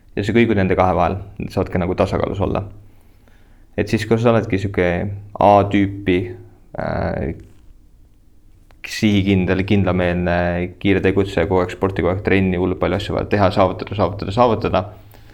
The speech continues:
siis sa oled kogu aeg parasümpaatilises seisundis, kipud olema. Et, äh, ma ei ole seda numbrit nüüd kontrollinud, aga üks, äh, tuttav, äh, noh, hea tuttav inimene kunagi mainis mulle,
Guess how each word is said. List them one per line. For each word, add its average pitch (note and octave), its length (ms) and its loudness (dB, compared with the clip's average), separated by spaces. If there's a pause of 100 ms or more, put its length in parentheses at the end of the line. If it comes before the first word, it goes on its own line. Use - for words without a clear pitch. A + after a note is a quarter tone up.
(680)
siis G2+ 140 -2
sa A2 80 2
oled A2+ 100 -4
kogu F#2+ 200 2
aeg F#2 100 -4
parasümpaatilises F#2+ 800 0
seisundis, G2+ 500 -2
kipud - 320 -2
olema. C#2+ 300 0 (420)
Et, - 380 -6
äh, F2 240 -2 (260)
ma F#2 220 0
ei G2+ 100 2
ole A#2 160 4
seda F#2+ 240 -2
numbrit G#2+ 380 0
nüüd F2+ 100 -4
kontrollinud, F#2+ 640 0
aga F2 320 0
üks, - 320 -10
äh, F2 300 -2
tuttav, F#2+ 400 -4 (340)
äh, F2+ 380 -6
noh, - 80 -8 (420)
hea G#2+ 220 2
tuttav F#2+ 340 -2
inimene F#2 320 -2 (1500)
kunagi F#2+ 220 0
mainis G#2 340 0
mulle, E2+ 280 0